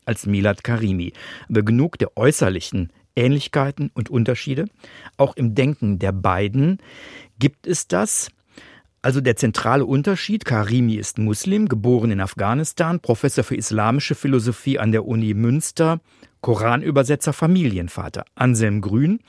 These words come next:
ist katholischer Priester, mithin ehelos. Was die beiden aber verbindet, sie setzen ganz und gar auf Spiritualität und auf mystische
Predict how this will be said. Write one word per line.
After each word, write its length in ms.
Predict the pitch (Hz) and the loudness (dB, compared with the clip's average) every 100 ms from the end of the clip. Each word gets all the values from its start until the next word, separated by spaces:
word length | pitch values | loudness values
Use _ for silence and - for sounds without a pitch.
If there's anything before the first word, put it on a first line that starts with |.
| - - - - | -20 -20 -18 -4
ist 300 | 120 - - | -4 -4 -6
katholischer 580 | 113 - 110 110 - 117 | -6 -4 -2 -2 0 -4
Priester, 540 | - 139 139 180 180 | -4 -6 -2 0 0
mithin 540 | - 113 - 120 104 98 - | -2 -2 2 2 2 -2 0
ehelos. 540 | 120 135 147 180 - - - - - | 4 4 4 0 -2 -8 -18 -20 -4
Was 280 | 123 123 - | 0 2 0
die 160 | - 120 | -4 -2
beiden 320 | 110 147 170 | 0 0 0
aber 140 | 143 | 0
verbindet, 720 | 127 127 110 170 170 92 - - _ - | -2 -4 -2 0 0 -2 -8 -16 _ -14
sie 180 | 113 113 | -6 -2
setzen 420 | 123 - 190 156 | 0 0 -2 -2
ganz 300 | 123 147 170 | 0 0 -2
und 300 | 156 131 - | -2 -2 -2
gar 300 | 110 139 202 226 - | -2 0 -2 -6 -6
auf 120 | 113 | -6
Spiritualität 1300 | - - 120 120 117 104 104 127 156 - - - - _ _ _ | -4 -2 -2 -2 -2 -2 -2 -2 -2 -4 -8 -14 -18 _ _ _
und 140 | 120 | -6
auf 220 | - 113 - - _ | -2 -4 -6 -20 _
mystische 760 | 123 131 135 - 139 - 127 | 2 2 2 0 -2 0 -2